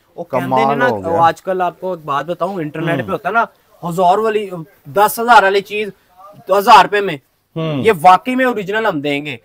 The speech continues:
Speaker 1: ये नहीं
Speaker 2: अच्छा।
Speaker 1: कि लोगों को कहेंगे कि दस हज़ार वाली चीज हम देंगे भी।
Speaker 2: हम्म, हम्म, ठीक
Speaker 1: आपको
Speaker 2: है।
Speaker 1: इतनी बड़ी बात कर दी, इंशाल्लाह ताला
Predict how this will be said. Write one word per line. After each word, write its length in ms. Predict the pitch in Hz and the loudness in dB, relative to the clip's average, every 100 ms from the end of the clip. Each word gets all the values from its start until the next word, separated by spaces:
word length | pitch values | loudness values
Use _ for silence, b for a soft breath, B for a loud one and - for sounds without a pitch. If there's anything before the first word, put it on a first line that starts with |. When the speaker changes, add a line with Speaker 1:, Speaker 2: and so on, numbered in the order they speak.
| _ _ | _ _
Speaker 1:
ये 160 | 131 214 | -6 -4
नहीं 180 | 226 240 | -4 -4
Speaker 2:
अच्छा। 100 | 269 | -2
Speaker 1:
कि 0 | |
लोगों 300 | 240 208 220 | -2 -2 -2
को 140 | 240 | -4
कहेंगे 320 | 220 208 220 | -4 -6 -8
कि 160 | 214 220 | -6 -8
दस 60 | 165 | -6
हज़ार 320 | 180 175 208 | -6 -4 -4
वाली 120 | 180 | -4
चीज 140 | 180 240 | -8 -4
हम 220 | 226 208 | -2 -2
देंगे 360 | 185 254 294 254 | 2 4 4 2
भी। 160 | 165 180 | 0 -6
Speaker 2:
हम्म, 160 | 185 | -4
हम्म, 160 | 180 151 | -4 -6
ठीक 100 | 127 | -2
Speaker 1:
आपको 200 | 156 156 | 0 2
Speaker 2:
है। 60 | 120 | 0
Speaker 1:
इतनी 140 | 107 | -4
बड़ी 200 | 254 240 | -4 -4
बात 260 | 214 220 220 | 4 4 4
कर 120 | 226 | -2
दी, 120 | 208 | -6
इंशाल्लाह 360 | 247 233 226 226 | -8 -6 -4 -2
ताला 220 | 233 233 | 0 0